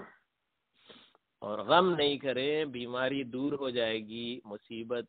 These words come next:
दूर हो जाएगी, गुनाह माफ हो जाएगा, कर्ज अदा हो जाएगा, कैदी छूट जाएगा,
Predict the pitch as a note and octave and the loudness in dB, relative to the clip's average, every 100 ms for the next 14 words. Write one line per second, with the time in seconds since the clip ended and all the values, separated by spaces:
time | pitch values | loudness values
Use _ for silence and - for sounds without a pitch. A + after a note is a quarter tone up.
0 | - A2 C3 C3 A2 G2 F#2 F#2+ F#2+ G2+ | -8 -8 -6 -4 -4 -4 -6 -8 -8 -8
1 | G#2+ - G2+ G#2 A2 A#2 A#2 G#2 A2+ B2 | -8 -10 -10 -6 -6 -6 -8 -6 -6 -6
2 | G#2+ F#2+ F2 F2 F2+ F#2 F#2+ G2 F#2+ - | -8 -8 -8 -10 -8 -6 -4 -2 -4 -8
3 | _ - A2+ A2+ - - G#2+ A#2+ A#2 G2 | _ -4 -2 -2 -6 -6 -2 0 0 -2
4 | F#2 E2+ F2 F#2 F2+ F#2+ - G2 G2+ G#2+ | -2 -4 -6 -6 -4 -4 -6 -4 -4 -2
5 | A#2 A2+ - C#3+ D3+ A#2+ G2 F2+ F2+ F#2+ | -4 -4 -2 0 2 2 0 2 0 0
6 | G#2 A#2+ | 2 0